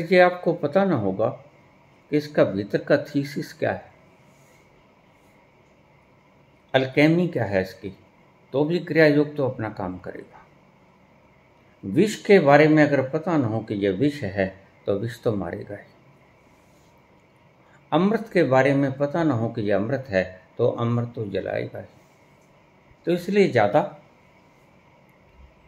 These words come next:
गहराई में मत जाया करो, बस क्रिया योग करो। लेकिन फिर भी आपने प्रश्न पूछा है,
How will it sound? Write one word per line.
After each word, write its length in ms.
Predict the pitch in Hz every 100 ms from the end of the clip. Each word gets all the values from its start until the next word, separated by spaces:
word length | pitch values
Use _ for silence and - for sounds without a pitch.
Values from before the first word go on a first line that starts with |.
| _ _ -
गहराई 500 | 104 107 110 139 180
में 140 | 175
मत 260 | 131 175 180
जाया 300 | 95 90 87
करो, 240 | - 95 131 - _ _ _ _ _ _ -
बस 280 | 151 170 -
क्रिया 240 | 151 175
योग 320 | 160 101 -
करो। 220 | - - - _ _ _ _ _ _ _ _ _ _ _ _ _ _ _ _ _ _ _ _ _ _ _ _ _ _ _ _ - -
लेकिन 300 | 104 117 113
फिर 160 | 107 113
भी 180 | 107 117
आपने 280 | 98 92 95
प्रश्न 400 | 92 95 - 120
पूछा 320 | 120 123 -
है, 140 | 156